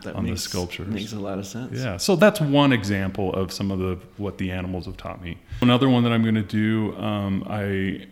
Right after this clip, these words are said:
Speaker 2: my partner and I, Allison Smith, she's also a painter, we have worked quite a bit with some animal rehabilitation places, like a,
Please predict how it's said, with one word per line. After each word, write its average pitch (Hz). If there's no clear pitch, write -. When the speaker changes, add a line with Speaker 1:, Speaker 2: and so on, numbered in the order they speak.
Speaker 2:
my 98
partner 107
and 95
I, 92
Allison 95
Smith, 95
she's 98
also 85
a 90
painter, 98
we 92
have -
worked 95
quite 104
a 90
bit 85
with 85
some 92
animal 90
rehabilitation 92
places, 135
like 92
a, 90